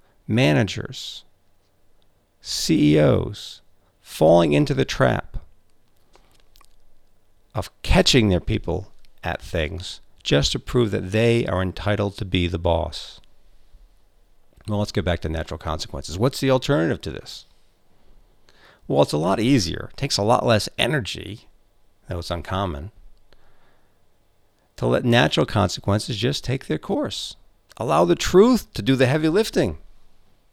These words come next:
Brazilian businessman Ricardo Semler made Semco into a huge industrial success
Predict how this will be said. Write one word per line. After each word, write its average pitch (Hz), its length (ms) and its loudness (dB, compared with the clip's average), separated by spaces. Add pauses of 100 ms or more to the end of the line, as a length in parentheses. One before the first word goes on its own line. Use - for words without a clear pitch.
(1600)
Brazilian 147 460 4
businessman 117 520 0
Ricardo 107 460 2
Semler 90 500 -2 (720)
made 107 200 0
Semco 92 680 0
into 87 220 -6
a 90 60 -2
huge 156 800 2
industrial 113 560 0
success - 760 -6